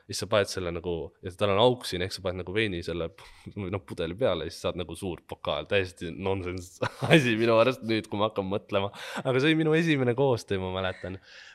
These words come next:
Ja peale seda on ikkagi olnud niimoodi, et, äh, issand, mingi aasta või?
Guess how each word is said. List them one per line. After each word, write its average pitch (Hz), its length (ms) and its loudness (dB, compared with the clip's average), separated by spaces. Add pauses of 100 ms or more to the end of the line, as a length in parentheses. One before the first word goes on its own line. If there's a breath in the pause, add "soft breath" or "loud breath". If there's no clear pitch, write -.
(260 loud breath)
Ja 104 240 2
peale 117 320 4
seda 104 400 2
on 92 160 -2
ikkagi 90 300 -6
olnud 82 180 -2
niimoodi, 82 480 -4
et, - 240 -10
äh, 82 160 -2 (1160 loud breath)
issand, 147 200 0
mingi 135 160 0
aasta 101 560 0
või? - 120 -16